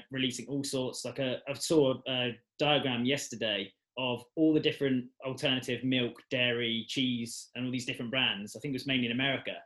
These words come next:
but they've made plant-based milks and things from everything from amaranth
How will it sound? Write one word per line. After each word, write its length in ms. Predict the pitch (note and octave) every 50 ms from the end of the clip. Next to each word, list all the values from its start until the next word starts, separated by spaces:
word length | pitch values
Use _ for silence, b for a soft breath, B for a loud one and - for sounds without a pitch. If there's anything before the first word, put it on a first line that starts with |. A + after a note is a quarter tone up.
| b b b b b -
but 60 | C#3+
they've 180 | C#3+ C#3+ C#3+
made 380 | D3 D#3 D#3+ D#3 C#3+ B2+ B2 -
plant-based 460 | - D#3+ D3+ C#3 A#2+ C3 B2+ B2 - C#3+
milks 300 | C#3+ C#3 C3+ C3+ - -
and 80 | A#2+
things 240 | B2 A#2 A2 A2+ -
from 240 | - - B2 A#2 A#2 -
everything 500 | C#3 C3+ B2+ C#3 B2 - - A#2 A2+ A2
from 240 | G#2 - A#2 A2 G2+ - _ -
amaranth 640 | C3 B2+ B2+ B2+ B2 B2 B2 A#2+ A#2+ A#2+ - - -